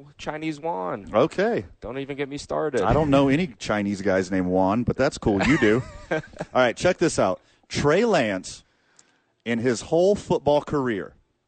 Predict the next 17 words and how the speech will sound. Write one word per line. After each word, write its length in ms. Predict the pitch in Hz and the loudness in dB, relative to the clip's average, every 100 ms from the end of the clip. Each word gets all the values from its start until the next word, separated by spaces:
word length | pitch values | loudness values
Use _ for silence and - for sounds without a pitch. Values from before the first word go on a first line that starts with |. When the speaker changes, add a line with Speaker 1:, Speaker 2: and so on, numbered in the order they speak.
| _ _ _ _ _ _ - | _ _ _ _ _ _ -20
Speaker 2:
threw 440 | - 135 120 120 | -8 -4 0 0
ninety-nine 1120 | 107 107 127 170 180 185 160 147 147 147 147 139 | 0 -2 -4 -4 -4 -4 -2 0 0 0 -4 -4
pass 400 | 120 127 120 117 | -4 -4 -4 -6
attempts 500 | - 95 90 - - | -4 -2 -2 -4 -6
in 100 | 87 | -4
high 180 | 98 90 | -2 -4
school. 360 | - 73 67 _ _ - | -6 -8 -10 _ _ -2
That's 300 | 135 160 120 | 0 2 2
it. 280 | 127 - - _ _ _ _ _ _ | 2 0 -16 _ _ _ _ _ _
Speaker 1:
Wow. 560 | 92 92 95 92 87 92 | -12 -4 -2 -2 -6 -6
Speaker 2:
That 240 | - 139 170 | 0 2 4
was 180 | 202 156 | 2 2
enough 600 | 131 117 110 101 - - _ _ _ _ _ _ _ | 0 2 2 2 -4 -16 _ _ _ _ _ _ _
for 240 | - 131 104 | -8 -4 -4
Southern 500 | - 139 147 170 160 | 0 2 2 0 0
Montana 600 | 151 139 - 139 127 107 | -2 -2 -4 -2 -2 -4
State 540 | - 127 101 92 - | -4 -2 -2 -4 -12